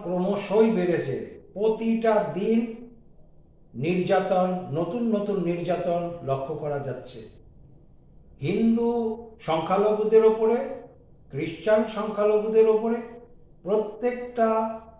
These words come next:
জাতি ধর্মের মানুষের ওপরে, সংখ্যালঘুদের ওপরে একদম যে নির্মম অত্যাচার চলেছে,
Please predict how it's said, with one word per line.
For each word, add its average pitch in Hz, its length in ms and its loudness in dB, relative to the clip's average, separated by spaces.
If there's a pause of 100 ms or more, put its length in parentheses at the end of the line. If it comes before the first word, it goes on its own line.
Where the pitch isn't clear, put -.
জাতি 220 340 0
ধর্মের 208 440 0
মানুষের 190 580 -2
ওপরে, 180 500 -4 (100)
সংখ্যালঘুদের 180 1120 -2 (460)
ওপরে 202 400 2 (260)
একদম 151 520 -2
যে 196 360 -4 (420)
নির্মম 226 640 4
অত্যাচার 196 360 0 (120)
চলেছে, 160 600 -6